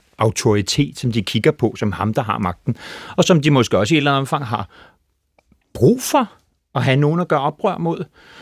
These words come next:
Speaker 1: Altså,
Speaker 2: ved jeg
Speaker 1: jeg
Speaker 2: da
Speaker 1: tror,
Speaker 2: ikke.
Speaker 1: på en eller anden måde har vi ikke været en virkelig dårlig generation at gøre oprør imod, fordi vi hele tiden har prøvet at være åh så forstå-, altså, måske er der også behov for, at der er nogle autoriteter, som man har noget, man kan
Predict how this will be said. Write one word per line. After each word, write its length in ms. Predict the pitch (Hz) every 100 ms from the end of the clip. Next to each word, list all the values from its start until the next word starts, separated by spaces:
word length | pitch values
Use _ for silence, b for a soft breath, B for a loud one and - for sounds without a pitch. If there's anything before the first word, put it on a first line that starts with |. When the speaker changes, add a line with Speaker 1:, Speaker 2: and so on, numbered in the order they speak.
| 226 311
Speaker 1:
Altså, 60 |
Speaker 2:
ved 80 | 311
jeg 80 | 127
Speaker 1:
jeg 60 | 202
Speaker 2:
da 40 |
Speaker 1:
tror, 100 | 202
Speaker 2:
ikke. 60 | -
Speaker 1:
på 60 |
en 40 | 135
eller 120 | 180
anden 100 | 143
måde 140 | 139
har 100 | 131
vi 120 | 120
ikke 120 | 143 160
været 140 | 143
en 120 | 127
virkelig 400 | 117 170 160 -
dårlig 360 | 110 95 143 175
generation 600 | 131 117 107 - 131 143
at 80 | 127
gøre 120 | 113
oprør 400 | 107 - 143 139
imod, 260 | 123 120
fordi 220 | 117 123 127
vi 100 | 120
hele 120 | 135
tiden 120 | -
har 80 | 120
prøvet 340 | - 107 123
at 60 | 131
være 160 | 110 -
åh 160 | 120
så 100 | 127
forstå-, 280 | 135 127 -
altså, 180 | - 117
måske 240 | 117 180
er 80 | 160
der 60 | 110
også 140 | 120
behov 320 | - 120 - 170
for, 140 | -
at 120 | 147
der 60 | 127
er 40 |
nogle 140 | 131 131
autoriteter, 440 | 113 120 139 147
som 140 | -
man 100 | 98
har 120 | 110 156
noget, 180 | 147
man 120 | 160 151
kan 180 | 107